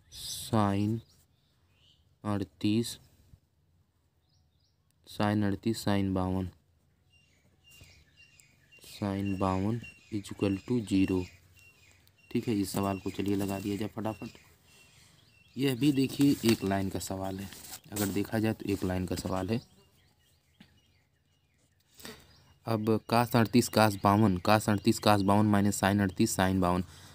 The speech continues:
अब देखिए क्या है दोस्तों, इसमें जो cos अड़तीस, cos बावन जोड़ेंगे तो नब्बे हो जाएगा, इसको जोड़ेंगे तो नब्बे हो जाएगा। लेकिन आप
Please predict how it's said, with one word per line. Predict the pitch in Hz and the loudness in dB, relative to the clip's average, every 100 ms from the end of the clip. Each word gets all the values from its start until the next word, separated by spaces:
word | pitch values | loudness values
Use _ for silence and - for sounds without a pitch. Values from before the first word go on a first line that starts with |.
| - - | -14 -6
अब | 123 | 0
देखिए | 127 123 147 | 0 2 0
क्या | - 135 | 2 2
है | 135 | 2
दोस्तों, | 127 120 135 | 0 -2 -4
इसमें | 131 - 135 | -4 0 2
जो | 127 123 117 | 4 2 2
cos | 117 - | 0 0
अड़तीस, | 117 123 117 | -2 0 2
cos | 117 113 | 4 4
बावन | 107 110 113 | 6 6 6
जोड़ेंगे | 104 110 110 | 6 6 4
तो | 107 | 4
नब्बे | 98 98 | 4 6
हो | 107 | 6
जाएगा, | 104 101 98 95 - - - _ | 8 6 4 0 -6 -20 -20 _
इसको | 107 107 127 | -2 2 4
जोड़ेंगे | 117 113 117 117 | 4 6 4 4
तो | 107 | 4
नब्बे | 101 95 | 2 4
हो | 92 90 | 4 4
जाएगा। | 87 87 - - - - _ - | 0 0 -4 -6 -20 -20 _ -2
लेकिन | 117 127 160 165 - _ _ _ _ _ - | 0 2 2 2 -2 _ _ _ _ _ -4
आप | 135 | -2